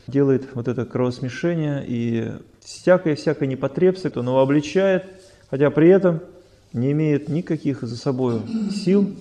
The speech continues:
вне-, внешних, ни слуг, ни воинов, ни армии. Вот. Но слово его настоль разительно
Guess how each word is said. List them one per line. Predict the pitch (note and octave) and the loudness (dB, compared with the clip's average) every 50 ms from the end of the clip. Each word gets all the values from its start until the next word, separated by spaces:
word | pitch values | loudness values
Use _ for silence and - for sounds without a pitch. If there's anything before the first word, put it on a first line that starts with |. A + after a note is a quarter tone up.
| - | -14
вне-, | - A2 G#2+ A#2+ B2 - A2+ | -10 -8 -6 -6 -6 -6 -4
внешних, | A2 B2+ D3 D3 C#3+ - - A#2+ A2+ - - - _ _ _ _ _ _ - | -2 0 2 2 2 0 -2 -6 -8 -10 -10 -14 _ _ _ _ _ _ -10
ни | A#2 A2+ A#2 B2 A#2 A2+ A2 G#2+ - - | -6 -4 -4 -2 -2 -2 -2 -4 -6 -10
слуг, | - - - B2+ C3+ D#3+ F3+ F#3 - - - - - - | -12 -8 -2 2 4 4 4 4 2 -2 -10 -18 -14 -10
ни | - A2+ A2+ A#2 A#2+ A#2 A2 A2 G2+ - | -6 -4 -4 -2 -2 -4 -4 -4 -6 -8
воинов, | - G#2 G#2+ C3 D#3 F3 F3 E3+ D#3+ D3+ D3 D3 - - - - - _ _ _ _ _ | -8 -4 2 4 6 6 6 6 4 2 0 -2 -6 -12 -20 -20 -20 _ _ _ _ _
ни | - A2+ A#2 A#2 | -2 0 2 4
армии. | A#2+ D3+ F3 F3+ F3 E3 D#3 D3 C#3 C3+ C3+ C3+ - - - - _ _ _ _ _ _ _ _ _ _ | 6 6 8 8 6 6 4 0 -2 -4 -6 -8 -12 -20 -20 -20 _ _ _ _ _ _ _ _ _ _
Вот. | - A#2 A#2 A2+ - | -8 -6 -6 -4 -4
Но | B2+ C3+ C#3+ C#3 B2+ - | -2 0 0 0 -2 -4
слово | - - - D3 E3 F#3 G3+ G3 F3+ F#3 | -6 -2 4 8 10 10 10 10 10 8
его | F3+ E3+ E3+ E3+ E3 D#3+ D#3 - - - - | 8 8 6 4 4 2 -2 -6 -10 -14 -12
настоль | E3+ B2+ A#2+ B2 - - - - D3+ C#3+ A#2 G2+ G#2+ - - - - _ _ - | -8 -6 -6 -6 -8 -4 0 2 2 4 2 0 -4 -10 -18 -20 -20 _ _ -10
разительно | - B2 B2 B2+ B2 B2 C#3+ C#3+ B2 B2+ A2+ A2+ A2+ A2+ | -6 -2 -2 -2 0 0 0 0 0 -2 -2 -2 -2 -4